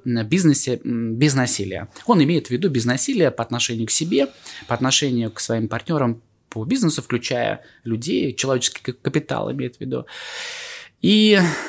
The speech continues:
без вот излишней бюрократии, где клиент, э, всегда сверху, он босс, это имеется в виду. Мы будем на равных, но мы ориентируемся на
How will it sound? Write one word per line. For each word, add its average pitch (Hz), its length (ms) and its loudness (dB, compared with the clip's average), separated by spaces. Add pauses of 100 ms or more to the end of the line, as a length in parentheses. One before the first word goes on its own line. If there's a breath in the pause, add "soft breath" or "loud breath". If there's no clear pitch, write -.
(280 loud breath)
без 139 400 4 (880 loud breath)
вот - 400 -8
излишней 123 720 2
бюрократии, 113 640 -2
где 107 340 -4
клиент, 147 640 -2 (480)
э, 101 560 -6
всегда 131 240 -2
сверху, - 580 -2 (180 loud breath)
он 147 320 4
босс, - 480 -4
это 123 200 0
имеется 104 360 -2
в 104 40 -8
виду. 107 240 0 (220 loud breath)
Мы 139 120 6
будем 135 280 6
на 123 100 6
равных, 214 380 2 (240 loud breath)
но 120 320 2
мы 165 280 6
ориентируемся 123 640 2
на 113 480 -2